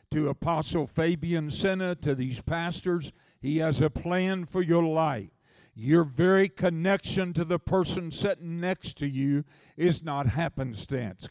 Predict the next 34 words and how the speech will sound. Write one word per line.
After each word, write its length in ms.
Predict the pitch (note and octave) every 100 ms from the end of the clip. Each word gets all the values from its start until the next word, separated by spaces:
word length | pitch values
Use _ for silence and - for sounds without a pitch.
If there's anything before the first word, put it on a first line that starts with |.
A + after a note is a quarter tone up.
| A2+
God 800 | G#2+ E3+ F#3 C#3+ A2 C#3 C3+ D3 - _ - -
is 640 | B2 F#3 F#3+ G3+ F#3 - F3
intentional. 920 | F#3 F#3+ F3 - F#3 - D3 A#2+ E2 - _ _ _ -
But 100 | -
the 100 | E3+
Bible 460 | F#3+ C4 B3 G3+
said 560 | D#3 - D3 B2+ C3+ E3
in 240 | E3 D#3
that 320 | C#3 F#3 G3+ -
text 640 | F3 D3+ D#3+ - - B2+ - _ _ _
that 360 | B2 D#3+ B2 A2
God 480 | D#3 F3 F#3+ G#3 E3
led 560 | D#3+ E3+ G#3 A3 E3+
them 440 | E3+ D#3+ E3 D#3 D3+
not 460 | F3+ A#3+ - F3+
the 140 | F#3 F#3
short 560 | G#3 - A#3+ B3 G#3+
route 540 | D#3+ C3+ C3+ B2+ A#2+ D3 - - _ _ -
through 160 | F#3+
the 160 | E3 E3+
Philistine 800 | - G#3 A#3 F#3+ - E3 D#3 B2+
country. 580 | E3 D3 - C#3 D3+ D3+ _ -
How 120 | C3 F#3+
many's 240 | B3 G#3
ever 160 | G#3+ E3
felt 280 | G#3 F#3+
like 220 | F#3 F3+ C#3
God's 360 | F3 E3+ -
taking 400 | - F3+ E3 E3
you 160 | D3+ D3
a 20 |
long 400 | D3 E3+ E3+ E3+
ways 300 | E3 D#3+ C3
around? 560 | C#3+ C3+ A#2+ F2+ F2+